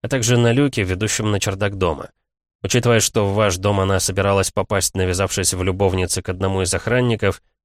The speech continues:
«Вот так. Ты знал, что убийца рвётся в мой дом и не помешал?» От тихого голоса маркиза, казалось, комната могла покрыться инеем. Во всяком случае, стало действительно прохладно.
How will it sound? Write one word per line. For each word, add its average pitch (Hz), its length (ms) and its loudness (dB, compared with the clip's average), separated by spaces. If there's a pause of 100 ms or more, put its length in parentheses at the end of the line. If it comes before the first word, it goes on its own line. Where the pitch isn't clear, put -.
(520)
«Вот 104 240 -6 (140)
так. 123 380 -4 (500)
Ты 104 120 -6
знал, 104 300 2
что 107 240 0
убийца 104 440 -2
рвётся 107 400 0
в 95 60 -2
мой 101 200 0
дом 107 300 0
и 107 40 0
не 104 100 0
помешал?» 95 640 -2 (720)
От - 160 -10
тихого 85 360 -2
голоса 90 400 0
маркиза, 87 480 -2
казалось, 82 480 -2
комната 90 400 -4
могла 82 280 -2
покрыться 82 560 -4
инеем. 80 420 -4 (460)
Во 104 120 0
всяком 123 300 0
случае, 123 380 0
стало 113 320 0
действительно 98 600 -4
прохладно. 80 640 -4